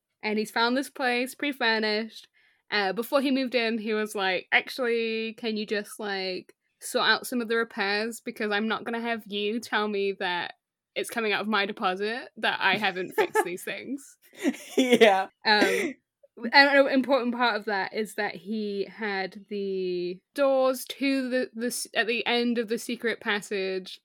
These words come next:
Speaker 1: there's, like, a gate system, and he's had them all fixed up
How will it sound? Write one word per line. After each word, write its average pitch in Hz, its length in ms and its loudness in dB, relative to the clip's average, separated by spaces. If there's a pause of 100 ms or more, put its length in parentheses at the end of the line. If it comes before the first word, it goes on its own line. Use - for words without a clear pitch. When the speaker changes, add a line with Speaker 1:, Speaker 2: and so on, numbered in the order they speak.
Speaker 1:
there's, 185 480 -4
like, 170 260 -6
a 196 120 -6
gate 202 500 0
system, 175 720 -4
and 170 100 -6
he's 185 160 -4
had 214 260 2
them 185 300 -2
all 170 380 -8 (240)
fixed - 380 4
up 208 280 4